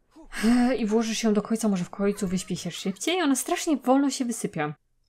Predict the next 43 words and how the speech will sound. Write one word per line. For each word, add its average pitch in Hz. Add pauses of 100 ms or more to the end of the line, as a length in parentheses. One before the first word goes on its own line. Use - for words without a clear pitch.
Ale 220
chyba 226
już 208
dawno 262
mi 233
się 233
nie 220
zdarzyło, 214
żeby 190
wszyscy 208
mieli 202
tak 208
super -
udane 165
święto, 214 (320)
że -
tak 180
naprawdę 190
tylko 196
jedyna 190
rzecz, 185
która 185
mi 180
jeszcze 185
mryga, 180
to 180
jest 170
świąteczny 185
nastrój, 196
który 214
pewnie 185
prędzej 185
czy -
później 180
im 180
wpadnie, 269 (300)
a 190
tak 202
to 202
wszyscy 202
mają 185
wszystko -
pozaliczane. 160